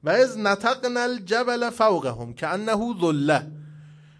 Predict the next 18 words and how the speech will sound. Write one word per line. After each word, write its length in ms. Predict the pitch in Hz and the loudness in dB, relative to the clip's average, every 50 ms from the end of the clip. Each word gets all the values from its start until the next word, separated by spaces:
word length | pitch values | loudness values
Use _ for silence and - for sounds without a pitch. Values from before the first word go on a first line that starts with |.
| _ _ - | _ _ 0
یاد 360 | 143 165 196 233 262 262 262 | 6 8 10 10 10 8 6
بیار 220 | 233 254 262 262 | 6 8 8 8
اون 100 | 254 247 | 8 6
وقتی 280 | 254 254 247 247 262 254 | 4 2 2 0 -6 -6
که 140 | 208 254 247 | -6 -6 -8
کوه 300 | - - 262 254 254 262 | -4 0 2 2 4 4
بالا 160 | 240 226 220 | 4 4 4
سر 200 | 214 226 240 247 | 4 2 2 2
اینا 160 | 262 247 254 | 4 4 6
آوردیم، 360 | 262 262 262 262 262 262 269 | 6 6 6 4 0 2 2
انگار 240 | 254 226 208 226 254 | 0 4 6 4 4
سایه 340 | 240 - 247 214 214 220 240 | 6 6 6 8 10 10 8
افتاده، 300 | 233 - - 185 185 180 | 8 8 6 4 4 4
انگار 280 | 185 180 175 196 226 247 | 4 2 2 2 2 4
ابر 300 | 208 220 226 254 247 220 | 6 8 8 8 8 6
اومده 260 | 208 185 170 165 156 151 | 4 4 4 2 2 2
بالا 180 | 151 147 147 | 2 0 0
سرشون، 460 | 135 147 147 135 127 123 - - - | 0 -2 -2 -2 -2 -2 -6 -8 -14